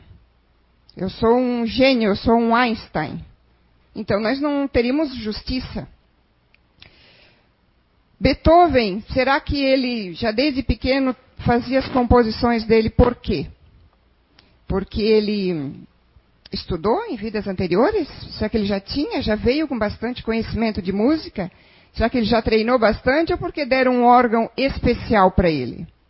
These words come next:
Na trezentos e setenta, pode-se deduzir que, da influência dos órgãos na ação das faculdades do espírito, pode-se haver uma relação entre o desenvolvimento do cérebro e das qualidades morais e intelectuais?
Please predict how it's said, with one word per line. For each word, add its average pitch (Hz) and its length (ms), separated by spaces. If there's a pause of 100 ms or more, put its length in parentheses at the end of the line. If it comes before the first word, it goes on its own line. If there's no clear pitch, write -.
(1200)
Na 320 160
trezentos 349 460
e - 40
setenta, 180 640 (640)
pode-se 349 400
deduzir 277 600
que, 226 220
da 196 200
influência 302 640
dos 226 280
órgãos 247 680
na 214 180
ação 214 420
das 233 200
faculdades 185 720
do 180 100
espírito, 208 680 (400)
pode-se 349 360
haver 262 340
uma 254 160
relação 254 640
entre 247 240
o 233 60
desenvolvimento 233 1080
do 214 60
cérebro 226 600
e 349 160
das 262 220
qualidades 214 540
morais 202 480
e 202 60
intelectuais? 202 760